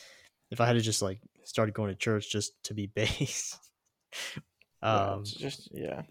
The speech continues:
Speaker 1: which is obviously the opposite. It's cringe to do that, but maybe that is a, a valid path in the end. Who knows?
Speaker 2: Mm-hmm. Well, it's good, man. You, it's good to recognize that and be like,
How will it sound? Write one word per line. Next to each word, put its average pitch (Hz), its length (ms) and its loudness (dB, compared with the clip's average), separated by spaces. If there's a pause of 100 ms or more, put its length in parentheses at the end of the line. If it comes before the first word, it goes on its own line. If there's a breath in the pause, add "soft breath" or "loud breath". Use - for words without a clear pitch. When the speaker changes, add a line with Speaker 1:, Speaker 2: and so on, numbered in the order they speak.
Speaker 1:
which 143 200 6
is 117 120 2
obviously 113 640 4 (160)
the 123 100 8
opposite. 117 420 6
It's - 120 -6
cringe 117 400 2
to - 60 -12
do 113 160 2
that, 101 320 0
but 101 240 0 (220)
maybe 110 300 0
that 107 240 2
is 110 400 -2 (160)
a, 98 280 -2 (100)
a 107 120 -6
valid 101 360 0
path 101 480 -6
in 110 160 -8
the 107 140 -6
end. 104 240 -8 (460)
Who 117 100 -2
knows? 107 400 -4
Speaker 2:
Mm-hmm. 135 220 -6 (1700 soft breath)
Well, 147 80 -6
it's - 100 -6
good, 190 120 -2
man. 123 240 -2
You, 131 140 -4
it's 127 180 -8
good 147 140 -8
to 131 100 -10
recognize 127 420 -6
that 127 200 -4
and 127 100 -8
be 127 100 -4
like, 123 300 -4